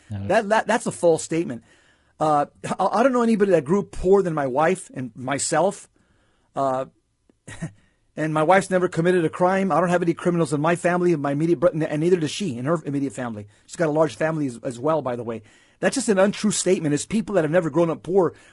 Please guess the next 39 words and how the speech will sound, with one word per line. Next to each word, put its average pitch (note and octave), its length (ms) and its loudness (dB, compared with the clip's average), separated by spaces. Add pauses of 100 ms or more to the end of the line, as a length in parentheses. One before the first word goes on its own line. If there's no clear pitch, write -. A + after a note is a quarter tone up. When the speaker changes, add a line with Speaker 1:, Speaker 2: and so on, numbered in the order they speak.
(120)
Speaker 2:
they D#3+ 120 2
make E3+ 180 0
stupid E3 460 -4
statements D#3 500 -2
like B2+ 220 -6
this. A2+ 240 -10 (120)
Speaker 1:
Mm-hmm. G#2 260 -6
Speaker 2:
It F3+ 100 2
says, F#3+ 300 4 (380)
"But F3 160 0
doesn't B3+ 320 4
this - 180 -2
only G#3+ 260 2
justify E3+ 580 0
thuggery E3+ 460 2
and C3+ 100 -2
self-destruction?" E3+ 840 -2 (400)
Exactly F#3 500 2
the D3+ 80 2
message E3+ 400 2
the D#3+ 120 2
inner F#3 120 2
city F3 240 2
kids F3+ 320 -2
don't E3+ 340 -2
need D#3+ 320 -4
to D3+ 100 -6
hear. A#2 320 -8 (260)
Speaker 1:
Right. F#2+ 200 -14 (560)
And, A#2 240 -2
and B2+ 180 2
you A#2+ 120 0
look C3+ 200 0
at - 60 -10
what's C3+ 160 -6
going B2+ 200 -2
on, B2 280 -2 (240)
rampant, A#2+ 560 -4 (100)
uh, G2+ 240 -6